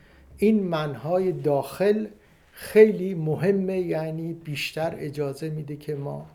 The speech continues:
فکر بکنیم. در عین حال که ما خب هر کدوم از یک گذشتهٔ سیاسی میایم و امروز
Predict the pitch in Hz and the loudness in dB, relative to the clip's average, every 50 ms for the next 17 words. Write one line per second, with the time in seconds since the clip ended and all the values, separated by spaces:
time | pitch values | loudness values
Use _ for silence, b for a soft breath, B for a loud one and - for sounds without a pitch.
0 | - - - - - 147 - - - - - - - - - - - - _ _ | -20 -20 -14 -8 -8 -8 -8 -8 -12 -20 -20 -20 -20 -20 -20 -20 -20 -20 _ _
1 | - - - _ _ _ _ _ B B B B B B B B B B B - | -20 -20 -20 _ _ _ _ _ B B B B B B B B B B B -2
2 | 170 160 160 160 147 170 202 226 214 190 160 143 151 170 160 151 147 147 - - | 0 0 0 0 2 2 4 4 4 2 -2 -2 -4 -4 -4 -6 -6 -8 -10 -10
3 | 143 143 135 131 135 - b b b b b b b _ _ 160 147 156 175 180 | -8 -8 -8 -8 -12 -16 b b b b b b b _ _ -10 -6 -2 -2 -2
4 | 170 151 170 - 160 160 143 156 - - _ _ _ _ _ - _ _ - - | -2 -4 -6 -6 -6 -6 -6 -6 -12 -20 _ _ _ _ _ -20 _ _ -14 -12
5 | - - 160 185 180 180 - - 165 151 156 156 151 143 135 139 135 127 143 160 | -6 0 2 2 2 0 -2 -6 -6 -4 -4 -4 -4 -4 -4 -6 -6 -6 -6 -8
6 | 156 156 156 147 143 131 143 135 135 - - - 170 170 165 170 - - 151 147 | -8 -6 -6 -6 -4 -4 -4 -4 -6 -6 -4 0 0 0 0 -2 -6 -8 -6 -4
7 | 139 131 123 123 - - - 208 196 185 165 147 139 139 131 127 123 120 117 117 | -4 -4 -4 -6 -8 -6 -4 -2 -2 -2 -2 -4 -4 -6 -6 -8 -10 -12 -10 -8
8 | 135 135 127 135 143 143 135 135 156 185 190 175 143 - - - - | -6 -6 -6 -6 -6 -6 -4 -4 -2 -2 -2 -4 -6 -8 -12 -18 -20